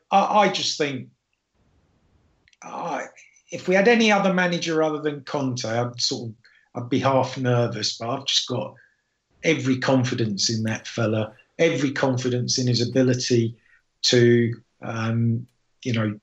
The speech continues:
make the right changes if he needs to. Uh,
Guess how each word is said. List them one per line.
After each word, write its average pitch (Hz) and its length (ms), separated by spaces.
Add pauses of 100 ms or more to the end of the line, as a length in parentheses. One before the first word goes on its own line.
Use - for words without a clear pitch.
(340)
make 139 300
the 123 80
right 143 340
changes 120 540
if 120 140
he 123 80
needs 127 480
to. 120 500 (480)
Uh, 120 680